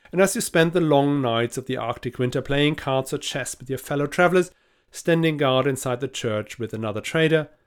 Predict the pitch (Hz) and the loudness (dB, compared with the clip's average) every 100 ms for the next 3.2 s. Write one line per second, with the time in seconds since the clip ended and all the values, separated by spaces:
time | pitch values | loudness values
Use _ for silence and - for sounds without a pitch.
0 | _ _ _ - 190 220 214 - 254 - | _ _ _ -8 -4 0 -2 0 -2 -2
1 | 127 - - _ _ _ _ _ - 160 | -6 -10 -20 _ _ _ _ _ -6 -2
2 | 170 160 147 - 120 - 135 - 104 - | 0 0 0 -2 -4 -4 -6 -4 -10 -10
3 | - - | -16 -16